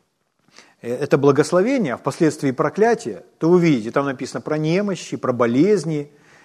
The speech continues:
или избавление от них, или об обеспечении, или о нищете. То есть это и физическая, и материальная сфера. И там же вы находите божественную защиту. То есть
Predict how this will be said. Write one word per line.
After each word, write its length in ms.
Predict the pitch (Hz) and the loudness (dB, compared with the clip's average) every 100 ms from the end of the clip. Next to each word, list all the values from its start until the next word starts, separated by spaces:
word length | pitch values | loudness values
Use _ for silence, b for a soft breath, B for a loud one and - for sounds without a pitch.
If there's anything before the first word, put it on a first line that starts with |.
| b - | b -8
или 240 | 117 113 120 | -2 0 2
избавление 640 | 113 139 135 135 127 120 | 2 4 4 2 2 -2
от 140 | 117 | -4
них, 300 | 117 117 - _ b b b - | -6 -8 -10 _ b b b -6
или 360 | 131 135 127 | -2 2 4
об 320 | 117 127 127 131 | 2 2 0 2
обеспечении, 1080 | 135 139 - 147 131 - 165 214 202 165 | 2 0 -4 -6 -4 2 4 4 4 0
или 220 | 135 127 131 | -2 0 2
о 80 | |
нищете. 840 | 127 131 - - 107 - 151 202 196 - b b | 2 -2 -6 -8 -8 2 4 4 -2 -20 b b
То 100 | - | -6
есть 120 | 135 | 0
это 260 | 170 160 151 | 0 2 0
и 320 | 147 151 143 | 2 2 2
физическая, 680 | - 127 156 180 185 - 139 | 0 -2 -2 -2 -4 0 0
и 20 | |
материальная 640 | 127 123 127 139 156 170 160 | 0 -2 0 2 2 0 -6
сфера. 440 | 151 - 147 135 - b b b - | -6 -4 -4 -6 -14 b b b -2
И 120 | 185 | 0
там 360 | 175 233 233 202 | 4 6 6 4
же 140 | 165 | 2
вы 160 | 170 180 | 6 6
находите 640 | 160 - 254 233 180 170 | 4 0 0 2 -2 -2
божественную 580 | 135 135 160 180 175 151 | 0 2 2 0 0 -4
защиту. 460 | 139 135 - 87 _ _ _ _ _ b b b b | -4 -6 -8 -18 _ _ _ _ _ b b b b
То 120 | - | 6
есть 360 | 220 220 - | 6 6 0